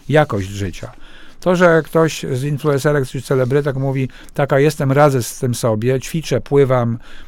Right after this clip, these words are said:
y, ubieram się tak, jak chcę, zaakceptuj to”, to jest sytuacja przejściowa w mojej opinii. Czas płynie i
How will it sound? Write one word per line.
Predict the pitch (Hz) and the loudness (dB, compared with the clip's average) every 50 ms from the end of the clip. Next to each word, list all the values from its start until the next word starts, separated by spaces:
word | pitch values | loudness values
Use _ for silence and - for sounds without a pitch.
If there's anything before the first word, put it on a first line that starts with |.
| - - - | -14 -6 -2
y, | 127 120 123 131 - | 0 0 0 0 0
ubieram | - 127 127 143 147 147 143 131 120 123 | -2 -2 2 2 4 4 4 4 2 0
się | - - - 127 123 123 117 113 | -2 -2 0 0 2 2 0 -2
tak, | 127 117 | -4 -2
jak | 127 120 110 - | -4 -4 -4 -6
chcę, | - - - 131 110 117 135 165 175 - - - - - | -10 -4 -2 0 0 2 0 0 -2 -6 -14 -20 -16 -6
zaakceptuj | - 120 131 120 - - 139 110 - - 131 117 104 | -2 -2 -2 0 0 -2 -4 -4 -4 -2 -4 -4 -2
to”, | - 127 131 147 156 - - - - - - | 0 -2 -2 -2 -2 -6 -14 -20 -18 -10 -4
to | 135 | -2
jest | 135 120 - - - - - - - - - | -2 -2 -4 -8 -16 -20 -20 -20 -20 -20 -12
sytuacja | - - 135 - 156 160 160 156 - 156 | -4 -4 -4 0 2 0 0 0 -2 -6
przejściowa | - - - 147 139 123 - - 139 107 90 90 92 | -6 -2 -2 -2 -2 -2 0 0 0 0 0 -4 -6
w | 95 | -8
mojej | 107 101 107 110 113 | -8 -8 -8 -10 -10
opinii. | 104 - - 139 135 135 139 147 - _ - - - - - - - - | -12 -14 -16 -16 -16 -16 -18 -18 -20 _ -20 -20 -20 -20 -20 -20 -20 -10
Czas | - - 190 175 - | -4 -2 -2 -2 -2
płynie | - 156 135 123 113 113 123 139 156 165 185 - | 0 2 2 2 2 0 0 0 0 -2 -4 -6
i | - 147 127 127 131 139 | -6 -4 -4 -2 -4 -4